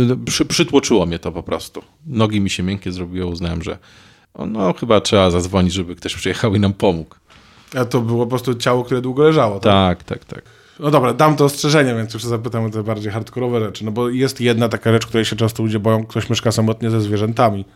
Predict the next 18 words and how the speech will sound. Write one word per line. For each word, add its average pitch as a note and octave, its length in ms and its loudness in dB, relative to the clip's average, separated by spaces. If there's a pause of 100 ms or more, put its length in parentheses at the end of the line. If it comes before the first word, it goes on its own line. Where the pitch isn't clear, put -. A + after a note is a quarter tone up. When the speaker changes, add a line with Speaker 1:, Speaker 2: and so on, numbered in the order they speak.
(160)
Speaker 2:
no G2+ 160 -2
i G2+ 60 0
te G#2+ 120 -2
zwierzęta G#2 680 2 (560)
chyba A2 240 -2
takie A2 220 -4
ciało G#2+ 260 2
jednak A2 280 -2
nadgryzą, A#2 640 2
nie? G#2 120 -2
Speaker 1:
N-, A#2+ 340 -4 (200)
nie G#2+ 100 4
spotkałem E2 480 -4
się - 140 -14
z - 60 -12
tym - 180 -14
jeszcze. - 200 -8
Speaker 2:
Nie? E3+ 180 4